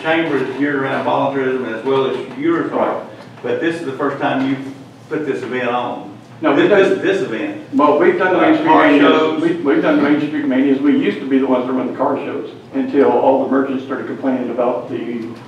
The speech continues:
Speaker 2: old car show people never going into the stores.
Speaker 1: So,
Speaker 2: So, so we stopped doing it because of that.
Speaker 1: Okay.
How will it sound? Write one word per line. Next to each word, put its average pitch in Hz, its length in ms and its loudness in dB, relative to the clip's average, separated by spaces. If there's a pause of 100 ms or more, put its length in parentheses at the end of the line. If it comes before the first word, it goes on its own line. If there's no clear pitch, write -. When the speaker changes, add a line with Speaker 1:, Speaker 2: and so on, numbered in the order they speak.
(220)
Speaker 2:
old 160 340 4
car 131 280 2
show - 160 -2
people - 400 -4
never 131 220 0
going 127 240 -4
into 107 180 -6
the 104 160 -8
stores. - 340 -8 (500)
Speaker 1:
So, 113 420 -2
Speaker 2:
So, - 180 -4
so - 120 -2
we 135 140 2
stopped 123 280 0
doing 131 240 4
it - 100 -4
because 131 420 -2
of - 60 -8
that. - 180 -10 (220)
Speaker 1:
Okay. 123 520 -4